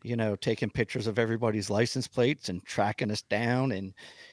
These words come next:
he was afraid that he was gonna get put on a list and they were gonna take his guns. And,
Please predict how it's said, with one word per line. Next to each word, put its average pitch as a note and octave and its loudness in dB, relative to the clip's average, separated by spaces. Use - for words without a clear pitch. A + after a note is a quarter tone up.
he - -4
was A#2 2
afraid A2+ 6
that A#2 -4
he A#2+ 0
was A#2 2
gonna A2+ 2
get A#2 2
put B2+ 2
on A#2+ 4
a G#2 2
list C3 4
and G#2+ -4
they A2 4
were G#2+ 2
gonna G2+ -2
take A2 -2
his G#2+ -8
guns. C3 0
And, F#2+ -8